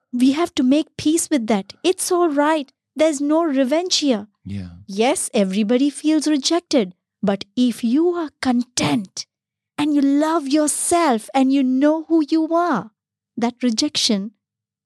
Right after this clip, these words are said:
Speaker 1: you will not the feel, not feel the same.
Speaker 2: Now we're getting places.
Speaker 1: You know?
Speaker 2: That's beautiful.
Speaker 1: Are you happy with yourself? Are you happy with how you look? How you happy with what you eat and put it in your body?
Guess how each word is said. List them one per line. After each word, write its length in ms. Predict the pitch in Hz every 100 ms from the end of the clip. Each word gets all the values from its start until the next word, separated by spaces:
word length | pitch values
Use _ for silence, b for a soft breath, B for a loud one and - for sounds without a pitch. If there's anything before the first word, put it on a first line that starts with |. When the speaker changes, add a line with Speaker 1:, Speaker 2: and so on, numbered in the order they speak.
| _ _
Speaker 1:
you 160 | 226 220
will 160 | 214 214
not 180 | 233 220
the 80 | 226
feel, 380 | _ 226 226 220 -
not 200 | 226 262 -
feel 140 | 254
the 120 | 247
same. 500 | 233 - - 254 254 -
Speaker 2:
Now 340 | 78 82 90 87
we're 160 | 82
getting 340 | 76 76 69 69 _
places. 380 | _ _ _ _ _ _ -
Speaker 1:
You 120 | 247
know? 260 | 226 226 269
Speaker 2:
That's 240 | - -
beautiful. 380 | - 143 135 139
Speaker 1:
Are 100 | 196
you 220 | 202 226 262
happy 400 | 277 277 269 262
with 220 | 247 -
yourself? 580 | 214 208 - - - _ _ _ B B
Are 140 | 208
you 180 | 254 294
happy 440 | 277 294 302 294 240
with 160 | 233
how 260 | - 247 247
you 200 | 220 226
look? 440 | 220 262 233 - _ b b -
How 240 | 294 311
you 260 | 311 349 330
happy 440 | 254 269 294 294 277
with 240 | 220 247 -
what 260 | 262 277
you 160 | 254 - -
eat 280 | 330 330 -
and 180 | 233 220
put 200 | - 359
it 120 | -
in 100 | 349
your 160 | 349 339
body? 480 | 277 320 403 254